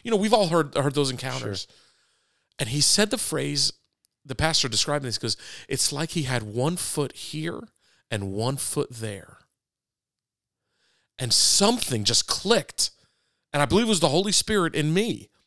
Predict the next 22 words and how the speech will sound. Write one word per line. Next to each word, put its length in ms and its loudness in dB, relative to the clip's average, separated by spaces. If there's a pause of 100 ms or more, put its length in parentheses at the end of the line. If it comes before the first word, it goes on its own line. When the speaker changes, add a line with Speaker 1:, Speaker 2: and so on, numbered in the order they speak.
(180)
Speaker 1:
like, 160 0
in 120 2
my 180 4
mind, 380 -2
in 120 -6
my 140 2
thoughts, 300 0
just 100 2
saying, 240 -2 (420)
"That's 680 0 (100)
the 260 -8
answer." 380 -6 (1700)
That 340 0 (640)
the 100 -2
camp 480 0
of 380 2
identity 680 0 (1040)
<laughs> 1000 -20
means 400 -2
nothing 460 -2 (640)
without 320 -2
understanding 800 -2